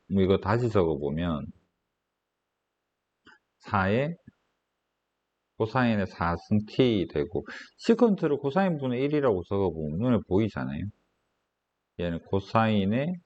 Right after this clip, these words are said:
사 승 T 분의 일.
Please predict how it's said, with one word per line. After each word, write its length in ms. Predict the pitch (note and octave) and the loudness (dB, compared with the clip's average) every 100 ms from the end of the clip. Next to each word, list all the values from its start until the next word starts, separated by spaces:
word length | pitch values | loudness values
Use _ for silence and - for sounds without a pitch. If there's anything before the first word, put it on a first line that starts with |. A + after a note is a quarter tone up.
| _ _ _ _ | _ _ _ _
사 400 | - - D#2+ D#2+ | -18 -8 -4 -4
승 480 | - - A#2+ A#2+ A#2+ - - | -6 -2 0 2 0 -6 -4
T 320 | - A#2 A2 G2+ | 2 2 2 0
분의 300 | F#2+ F#2 E2+ G2+ | 0 0 0 0
일. 380 | G#2+ A#2+ D3 | 2 2 2